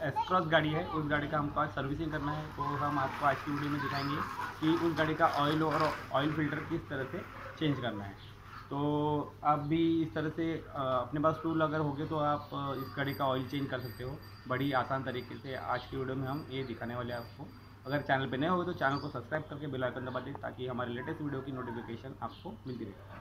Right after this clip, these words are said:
तो start कर, तो ये डीजल गाड़ी है, ये देखो, ये डीजल गाड़ी है, डीडीआईएस, डीजल डायरेक्ट इग्निशन सिस्टम।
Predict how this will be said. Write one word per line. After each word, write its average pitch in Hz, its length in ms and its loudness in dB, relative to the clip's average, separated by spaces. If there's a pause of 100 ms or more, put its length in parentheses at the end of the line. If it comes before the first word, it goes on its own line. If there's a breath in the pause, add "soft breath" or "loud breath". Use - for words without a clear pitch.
तो 139 80 -6
start 135 220 4
कर, - 80 -8 (340)
तो 170 80 2
ये 170 300 6
डीजल 151 320 4
गाड़ी 170 260 8
है, 185 240 0 (220)
ये 160 200 0 (140)
देखो, 120 220 0
ये 123 540 0 (220)
डीजल 131 260 8
गाड़ी 127 240 6
है, 147 320 2
डीडीआईएस, 127 720 6 (760)
डीजल 143 280 8
डायरेक्ट 139 340 8
इग्निशन 139 440 2
सिस्टम। 147 480 -2